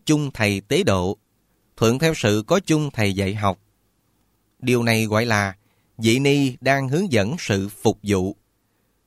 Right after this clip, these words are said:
Bởi các tỳ khưu ấy, bởi các vị tỳ khưu đang thọ thực.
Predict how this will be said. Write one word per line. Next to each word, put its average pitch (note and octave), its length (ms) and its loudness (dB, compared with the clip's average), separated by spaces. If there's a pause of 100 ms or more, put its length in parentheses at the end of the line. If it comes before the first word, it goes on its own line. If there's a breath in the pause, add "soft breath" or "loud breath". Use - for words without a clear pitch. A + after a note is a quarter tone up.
(920)
Bởi A2 320 2
các G#3 360 -2
tỳ G2+ 260 0
khưu A#2+ 260 0
ấy, A2+ 260 -2 (680)
bởi G#2+ 260 2
các A3+ 300 -2
vị G#2+ 320 0
tỳ A2 300 0
khưu C#3+ 400 0 (140)
đang D3 360 -2
thọ G2+ 240 0
thực. G2 260 -2